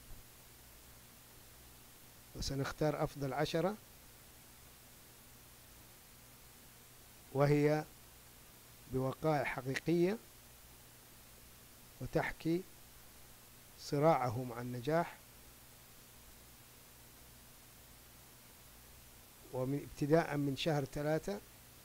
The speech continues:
من أول شهر ثلاثة في هذا العام، واحد ثلاثة، سيبدأ المسيرة لتثبيت قدميه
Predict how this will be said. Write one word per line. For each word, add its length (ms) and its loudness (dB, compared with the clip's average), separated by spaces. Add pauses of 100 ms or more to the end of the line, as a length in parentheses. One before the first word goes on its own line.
(240)
من 100 -12 (100)
أول 260 -4
شهر 280 -6 (220)
ثلاثة 460 -4 (920)
في 80 -6
هذا 220 -2
العام، 360 -2 (580)
واحد 260 -4 (100)
ثلاثة، 480 -2 (1120)
سيبدأ 460 0
المسيرة 580 0 (1600)
لتثبيت 560 0
قدميه 760 2